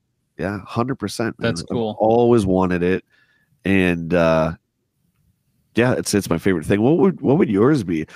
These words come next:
Speaker 1: For the longest time, I thought you were gonna say Eternia, I think until
Speaker 2: No.
Speaker 1: recently, but
Speaker 2: It,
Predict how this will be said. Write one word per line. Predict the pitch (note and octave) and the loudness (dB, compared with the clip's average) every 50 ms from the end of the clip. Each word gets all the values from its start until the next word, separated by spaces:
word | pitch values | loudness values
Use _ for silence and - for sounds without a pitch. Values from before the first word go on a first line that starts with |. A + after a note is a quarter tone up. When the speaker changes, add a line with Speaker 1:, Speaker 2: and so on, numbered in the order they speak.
| - - | -16 -4
Speaker 1:
For | - F3 | 0 2
the | F3 F#3+ | 4 4
longest | F#3+ G3+ A3 A3+ A3+ F#3+ - - | 4 4 4 4 4 2 2 2
time, | E3 D#3 D3 C#3 | 2 2 4 4
I | A#2+ A#2+ | 2 2
thought | - C#3 A#2 A2 | 2 2 2 2
you | A2 | 2
were | A2+ | 2
gonna | G#2 A2 G2+ F#2+ | 2 2 -2 -2
say | - - G2+ F#2+ F#2+ | -2 0 0 0 0
Eternia, | F2 - A2+ G#2+ G#2+ G2 F2+ E2+ E2 E2 F2 - _ | -2 -2 0 0 0 0 -2 -4 -4 -8 -10 -12 _
I | - - | -10 -10
think | - - G2 F#2+ | -6 -4 -4 -4
until | F#2+ F2 - - C#3 | -4 -6 0 2 4
Speaker 2:
No. | B2 G2+ E2 F2 - _ _ _ _ _ _ _ _ _ _ _ - | 4 4 0 -2 -8 _ _ _ _ _ _ _ _ _ _ _ -6
Speaker 1:
recently, | - G2+ G2+ F#2 - F2+ D2+ B1+ D#2+ E2 E2+ | -2 -2 -2 -2 -4 -8 -8 -8 -6 -6 -4
but | E2 E2 D2+ D2 - _ _ _ _ _ _ _ _ _ - | -4 -4 -6 -6 -8 _ _ _ _ _ _ _ _ _ 0
Speaker 2:
It, | G#3+ G#3 - | 0 0 0